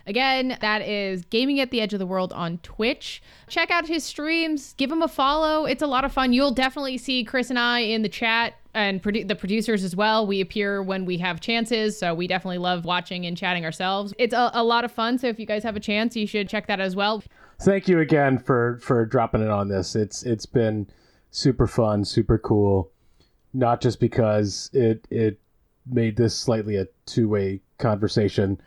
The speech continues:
Speaker 2: instead of me
Speaker 1: <laughs>
Speaker 2: just talking at Katie this entire time. So
Speaker 1: Yeah, it would have been a very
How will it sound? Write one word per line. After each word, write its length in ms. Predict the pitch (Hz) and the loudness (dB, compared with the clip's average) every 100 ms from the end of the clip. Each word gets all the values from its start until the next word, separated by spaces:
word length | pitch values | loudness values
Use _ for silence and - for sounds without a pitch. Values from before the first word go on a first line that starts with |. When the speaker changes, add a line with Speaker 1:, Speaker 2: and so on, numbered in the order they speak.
| _ - - | _ -16 0
Speaker 2:
instead 460 | 269 262 311 - 247 | 4 6 6 4 4
of 60 | 123 | 4
me 120 | 120 | 4
Speaker 1:
<laughs> 0 | |
Speaker 2:
just 240 | 120 107 | 2 0
talking 400 | - 110 - 107 | 0 0 0 -2
at 340 | 101 107 110 - _ _ _ _ - | 2 2 0 -4 _ _ _ _ -2
Katie 340 | 151 117 104 | 0 2 2
this 220 | 104 107 123 | 2 2 2
entire 460 | 107 110 104 104 | 2 2 4 2
time. 440 | 120 104 95 95 87 | 2 2 2 0 -4
So 240 | - 110 | 0 0
Speaker 1:
Yeah, 160 | 92 - | 0 -2
it 100 | 233 | 0
would 100 | 262 | 2
have 60 | 262 | 4
been 120 | 262 | 2
a 40 | 240 | 2
very 580 | 226 226 220 208 190 | 2 2 2 2 0